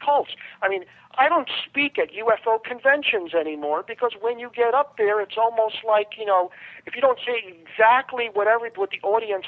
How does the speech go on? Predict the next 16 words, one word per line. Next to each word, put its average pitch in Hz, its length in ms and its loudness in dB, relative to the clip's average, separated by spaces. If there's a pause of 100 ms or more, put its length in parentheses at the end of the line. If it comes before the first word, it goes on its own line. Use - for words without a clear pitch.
wants 180 260 -2
to - 80 -10
hear, 170 460 -4 (400)
they 277 220 2
start 185 260 0
yelling 208 380 2
and 214 80 -4 (100)
throwing 220 400 2
tomatoes 262 460 0
at 160 200 6 (120)
you, 190 80 -6
you 190 140 -8
know, 180 260 -2
and 160 160 -16
yelling 202 460 0
blasphemy, 160 880 -2